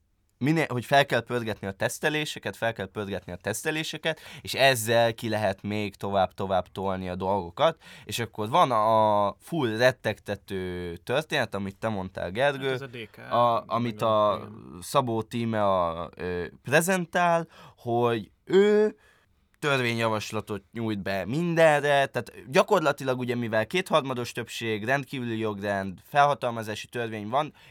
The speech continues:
Speaker 1: így gyakorlatilag az ellenzék az azt érzi, hogy bármit mondhat, bármit is mondhat, és tényleg bármit is mond, mert gyakorlatilag tét nélkül rettegtetnek, és bemondják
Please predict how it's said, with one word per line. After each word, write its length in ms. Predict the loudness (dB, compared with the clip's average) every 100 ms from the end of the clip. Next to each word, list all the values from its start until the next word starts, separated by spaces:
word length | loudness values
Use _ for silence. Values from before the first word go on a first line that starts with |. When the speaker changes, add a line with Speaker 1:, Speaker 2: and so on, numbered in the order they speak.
| -6
Speaker 1:
így 220 | -4 0
gyakorlatilag 1000 | -2 -2 -2 -2 -2 -2 2 2 2 -4 -2
az 640 | 0 0 -2 -4 -10 -18 _
ellenzék 600 | -2 -2 -2 -6 -8 -8
az 120 | -6
azt 220 | -6 -4
érzi, 220 | -8 -6 -8
hogy 120 | 0
bármit 460 | 2 2 -2 -12 -6
mondhat, 560 | -4 -2 0 -2 -2 _ _ _ _ 0
bármit 440 | 4 4 2 -8 -6
is 420 | -6 -6 -12 _ _ _
mondhat, 560 | -2 -2 2 2 2 _ -20 _
és 220 | -8 0
tényleg 320 | 2 2 2
bármit 460 | 4 4 4 -2 -4
is 200 | -6 -4
mond, 420 | -2 -2 -4 -14 _ _
mert 420 | 2 4 2 -4 -18
gyakorlatilag 720 | -2 -2 2 2 2 0 -2 -2 -4
tét 260 | -2 0
nélkül 600 | 0 0 0 -4 -8 -8 -10 _ -8
rettegtetnek, 1120 | 0 0 0 -4 -4 -6 -6 -4 -6 -6 _ -16
és 180 | -14
bemondják 800 | 4 6 8 4 0 2 2 2